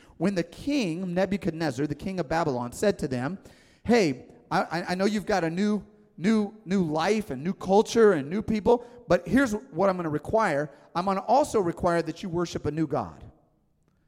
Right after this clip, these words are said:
I want you to give up the God of your fathers, Abraham, Isaac, and Jacob, the God, Yahweh Elohim, your,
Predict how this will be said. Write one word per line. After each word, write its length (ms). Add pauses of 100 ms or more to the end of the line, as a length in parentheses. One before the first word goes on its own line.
(220)
I 120
want 180
you 140
to 80
give 320
up 260
the 60
God 320
of 100
your 80
fathers, 540
Abraham, 400
Isaac, 320 (440)
and 160
Jacob, 440
the 80
God, 240 (180)
Yahweh 460
Elohim, 500
your, 220